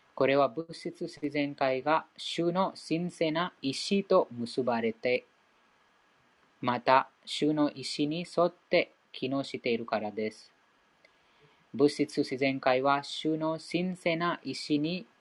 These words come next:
導かれているため、質的に追っていても、宇宙現象界の創造と破壊という素晴らしい機能を繰り返しています。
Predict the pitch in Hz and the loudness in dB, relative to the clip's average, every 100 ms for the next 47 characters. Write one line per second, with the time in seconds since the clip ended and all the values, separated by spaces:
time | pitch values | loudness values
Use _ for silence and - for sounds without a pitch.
0 | _ 123 123 - 143 131 - 127 123 117 | _ -8 -8 -2 -2 0 2 2 2 0
1 | 131 - 127 131 113 113 127 170 - _ | -2 -2 -2 -2 -2 -2 -2 -2 -8 _
2 | _ _ _ _ _ _ _ - _ _ | _ _ _ _ _ _ _ -20 _ _
3 | - 147 - 214 214 190 - 196 196 - | 2 2 4 6 8 6 2 0 -2 -2
4 | 139 151 - 190 180 175 180 175 180 - | 2 2 2 2 2 2 0 2 0 -2
5 | _ _ _ _ _ _ 165 165 139 - | _ _ _ _ _ _ -16 -8 -6 -4
6 | 160 170 156 139 139 - 139 - 120 120 | -4 -2 0 -2 -2 -2 -2 0 0 0
7 | 156 - - 127 123 123 127 120 160 160 | -4 -6 -6 -2 -2 0 -2 0 2 2
8 | - 123 - 143 147 147 139 139 - 120 | 0 -2 4 4 4 0 -4 -6 -4 2
9 | 143 143 147 - - 151 139 - _ _ | 4 4 2 -4 -8 -6 -6 -10 _ _
10 | _ _ - - 123 123 139 165 - _ | _ _ -14 -8 -6 -4 -2 -2 -2 _
11 | - 127 131 - 117 117 - 113 107 113 | -4 -2 -2 -2 -2 -2 -4 -4 -2 -6
12 | 117 - | -8 -12